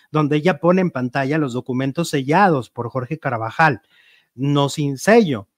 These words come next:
Y Maxine Goodside dice, "No, pues no es cierto, no es cierto, no, no, no, esos a todos nos los mandaron, o al menos a nosotros nos mandaron", y no mo-, y soporta, soporta, panzón.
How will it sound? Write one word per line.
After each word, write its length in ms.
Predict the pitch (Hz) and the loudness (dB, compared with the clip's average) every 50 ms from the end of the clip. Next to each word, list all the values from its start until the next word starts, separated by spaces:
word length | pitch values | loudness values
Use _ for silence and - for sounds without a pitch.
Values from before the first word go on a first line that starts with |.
| _ _ _ _ _ _ _ | _ _ _ _ _ _ _
Y 280 | - 160 180 196 202 196 | -2 2 4 4 6 6
Maxine 340 | 202 196 185 - - 214 214 | 4 4 2 2 0 0 0
Goodside 400 | 226 - 220 - 220 208 208 190 | 0 -2 0 2 2 2 4 2
dice, 320 | 190 202 196 - 214 226 | 0 0 0 0 2 4
"No, 260 | 233 233 240 285 320 | 4 6 6 4 4
pues 160 | 320 370 370 339 | 4 2 4 4
no 80 | 339 339 | 4 2
es 120 | 330 330 | 2 4
cierto, 400 | - 330 285 277 285 285 330 330 | 4 6 6 6 4 4 2 4
no 80 | 311 311 | 4 4
es 140 | 320 311 - | 4 2 4
cierto, 400 | 285 262 269 269 - 311 330 320 | 4 2 2 2 0 2 2 4
no, 220 | 294 277 277 277 | 4 4 2 2
no, 160 | 277 302 294 | 2 2 2
no, 180 | 277 262 262 277 | 2 2 2 0
esos 260 | 285 - 302 277 285 | 0 -2 -2 -2 -2
a 120 | 285 240 | -2 -2
todos 200 | - 226 226 247 | 0 0 0 2
nos 140 | 240 269 254 | 2 0 0
los 160 | 254 254 214 | -2 -2 0
mandaron, 560 | 226 220 208 202 180 175 151 170 208 240 254 240 | 0 0 0 2 0 0 0 0 0 0 0 2
o 80 | 226 | 2
al 140 | 214 202 196 | 2 2 0
menos 240 | 196 208 254 262 262 | 0 0 0 0 0
a 40 | 262 | 0
nosotros 360 | 240 208 175 190 175 - - | 0 0 -2 -4 -6 -6 -4
nos 180 | 233 240 233 | -4 -2 -2
mandaron", 500 | 214 196 180 175 156 113 131 170 196 202 | -2 -2 -2 -2 -4 -4 -2 0 0 0
y 120 | 208 202 196 | 0 0 0
no 100 | 196 196 | 0 -2
mo-, 240 | 180 175 170 165 190 | -2 -2 -4 -2 -2
y 140 | 208 196 | -2 0
soporta, 760 | 175 - 214 185 - - 208 208 220 226 226 214 - - 185 170 | 0 0 0 0 0 0 2 4 4 4 2 2 0 -2 -2 -2
soporta, 580 | - - 170 - - 180 190 185 180 - 170 - | -2 -2 -4 -4 -2 -2 -4 -2 -2 -4 -4 -4
panzón. 440 | - 131 127 - - 131 117 104 | -6 -8 -8 -8 -8 -8 -10 -10